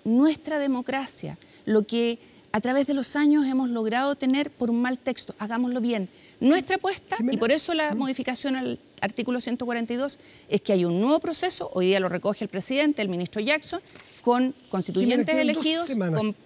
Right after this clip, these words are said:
Speaker 1: plazo acotado y que
Speaker 2: Quedan,
Speaker 1: lo hagamos
Speaker 2: mm,
Speaker 1: bien.
Speaker 2: quedan dos semanas. En la prueba hicieron un, un, un paquete de propuestas o compromisos para
Speaker 1: Así
Speaker 2: cambiar
Speaker 1: es.
Speaker 2: si ganan la prueba.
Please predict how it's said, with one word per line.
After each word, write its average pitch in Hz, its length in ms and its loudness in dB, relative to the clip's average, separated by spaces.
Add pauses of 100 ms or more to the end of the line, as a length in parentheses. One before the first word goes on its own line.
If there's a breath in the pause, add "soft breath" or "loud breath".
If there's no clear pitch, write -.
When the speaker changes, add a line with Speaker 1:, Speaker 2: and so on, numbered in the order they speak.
(120)
Speaker 1:
plazo 233 320 0
acotado 285 480 -2 (120)
y 247 80 -2
que 262 160 0
Speaker 2:
Quedan, 294 180 -2
Speaker 1:
lo 262 80 -2
hagamos 320 240 -2
Speaker 2:
mm, 330 60 -8
Speaker 1:
bien. 311 220 -4
Speaker 2:
quedan 269 280 0
dos 269 140 -2
semanas. 160 580 -2
En 196 220 4
la 196 100 2
prueba 262 240 0
hicieron 233 280 2
un, 240 360 2 (180)
un, 226 240 0
un 208 260 0
paquete 214 380 0
de 214 180 6
propuestas 202 760 -2
o 190 180 0
compromisos 202 520 2
para 214 180 -2
Speaker 1:
Así 190 120 0
Speaker 2:
cambiar 233 220 4
Speaker 1:
es. - 60 0
Speaker 2:
si 220 120 0
ganan 220 260 4
la 196 100 0
prueba. 151 320 0